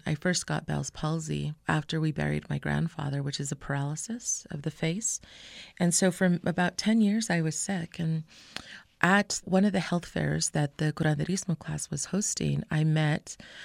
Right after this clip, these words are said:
Rita Navarrete Perez. And one of the things that she told me is that I wasn't, couldn't laugh, not because of my face, but from the pain in my soul. And I realized she was right.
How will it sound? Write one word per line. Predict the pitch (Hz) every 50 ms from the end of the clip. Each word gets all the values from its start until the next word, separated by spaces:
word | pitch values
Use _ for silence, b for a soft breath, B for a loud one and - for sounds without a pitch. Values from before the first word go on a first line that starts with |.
| B B B - -
Rita | 165 165 - - 151
Navarrete | 156 151 143 147 143 143 143 - - - -
Perez. | - 160 151 151 147 147 143 - - - B B B B B B B B B B B B -
And | 180 175 175 175 175 175 175 175 175 - -
one | 170 180 196
of | 208 190
the | 202
things | 185 - 165 165 160 160 - -
that | 156 156
she | - - - 160
told | 156 - - 180 185 190 180
me | 165 156 160 175 185 B B B B B B B
is | 170 165 165 156 147 -
that | - 170 156 151 151 160 - - - - - - - _ -
I | 165 160
wasn't, | 156 160 170 180 165 180 180 180 - - -
couldn't | - - 214 214 196 - 160
laugh, | 151 147 156 165 170 - -
not | 160 156 160
because | - 165 - - 160 -
of | 156
my | 151 147 143
face, | - 143 147 151 156 -
but | - - -
from | - - 160 156 147
the | 143
pain | - - - 151 147
in | 147 143 143
my | 147 143 135
soul. | - - 156 156 165 165
And | 156 151
I | 147
realized | 147 143 156 175 202 214 175 151 147
she | - - 160
was | 151 -
right. | - 151 156 170 165 151 -